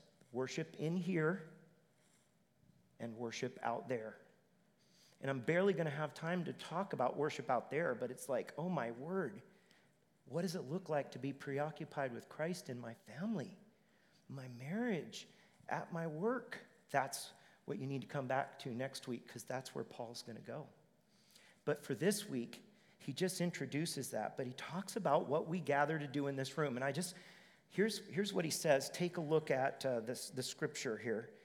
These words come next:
Uh, verse sixteen, he says, Let the message of Christ dwell among you richly as you teach and admonish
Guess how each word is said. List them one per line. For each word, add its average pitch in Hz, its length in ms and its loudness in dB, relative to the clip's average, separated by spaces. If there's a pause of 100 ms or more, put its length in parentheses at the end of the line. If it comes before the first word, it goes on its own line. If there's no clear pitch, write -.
(380)
Uh, 123 200 4
verse 151 340 4
sixteen, 175 600 2
he 135 120 -2
says, 147 320 4
Let 160 640 6 (260)
the 147 140 8
message 165 800 2
of 175 180 -2
Christ 147 640 2
dwell 170 440 4
among 165 300 4
you 147 120 2
richly 131 640 0 (640)
as 135 240 -6
you 127 140 -2 (100)
teach - 560 -4 (560)
and 120 160 -4
admonish 120 1040 -4